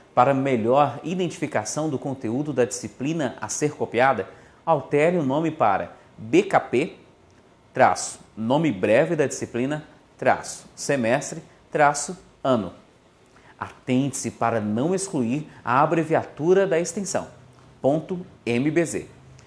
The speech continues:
que identifica o tipo de arquivo. Os itens que estão marcados com o ícone V, na cor verde, são as configurações e conteúdos que farão parte do backup.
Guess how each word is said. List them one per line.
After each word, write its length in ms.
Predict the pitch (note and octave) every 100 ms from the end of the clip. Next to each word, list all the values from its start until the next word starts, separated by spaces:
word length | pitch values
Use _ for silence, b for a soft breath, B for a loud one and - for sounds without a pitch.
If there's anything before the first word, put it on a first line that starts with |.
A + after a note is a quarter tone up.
| B
que 100 | -
identifica 720 | C3+ D3 E3 C3 - E3+ F#3 D3
o 60 |
tipo 440 | - - G3+ G#3 G#3
de 100 | F3
arquivo. 360 | F3 - - - - _ _ _ _ _ _ _ _ _ _ _ _ _ -
Os 220 | F3+ D#3+
itens 340 | A3+ A#3 G#3+
que 120 | - E3+
estão 420 | - - B2+ B2
marcados 840 | A#2+ A2+ - - C#3 C3+ A2+ -
com 220 | - A#2+
o 60 | A#2
ícone 340 | C#3+ A#2+ G#2
V, 460 | G2 G#2+ C3 G2+ - - - -
na 120 | G#2+ G#2
cor 260 | - A2
verde, 420 | G#2 C#3 A#2+ - - B B B
são 500 | - - D3+ E3 F#3+
as 200 | - F3
configurações 960 | - F3+ F#3 D3+ A#2+ - C3+ D#3+ E3+ -
e 80 | D3+
conteúdos 760 | - G#3 A3+ F3+ C#3 D#3 D#3+ - B B
que 80 | E3
farão 300 | F3 D#3+ D#3+
parte 440 | - B2 B2 -
do 120 | D3 D3+
backup. 480 | D#3+ A2 - -